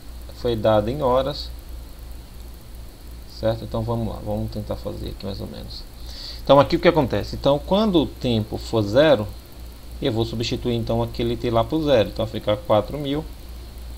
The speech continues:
vezes dez elevado, no, zero não tem sinal, então eu apenas escre-, escrevo zero,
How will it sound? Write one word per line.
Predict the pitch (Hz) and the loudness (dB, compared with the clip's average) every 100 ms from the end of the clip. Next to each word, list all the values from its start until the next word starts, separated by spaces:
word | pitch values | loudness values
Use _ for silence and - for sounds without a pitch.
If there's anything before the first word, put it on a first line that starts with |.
| - - - - - - - - - - - - - - - | -12 -12 -12 -14 -12 -12 -12 -12 -12 -12 -14 -14 -14 -16 -6
vezes | 107 107 104 101 98 | 0 2 2 -2 -8
dez | 98 107 104 98 95 - - - | 0 4 6 4 0 -8 -12 -6
elevado, | 107 104 95 98 98 92 - - - - - | 0 0 2 2 0 0 -6 -12 -12 -12 -8
no, | 127 127 127 120 | -2 0 0 0
zero | 110 135 123 | 8 8 8
não | 120 120 | 4 0
tem | 123 | -2
sinal, | 117 147 139 139 151 160 | -2 0 2 2 2 -4
então | 139 131 127 151 160 - | -4 -2 -2 -2 -8 -6
eu | 127 | -6
apenas | 117 123 120 117 - - | -4 -2 -2 -2 -6 -10
escre-, | - 127 | -8 -6
escrevo | 107 - 123 147 | -6 -2 -2 0
zero, | 135 131 127 | 4 6 4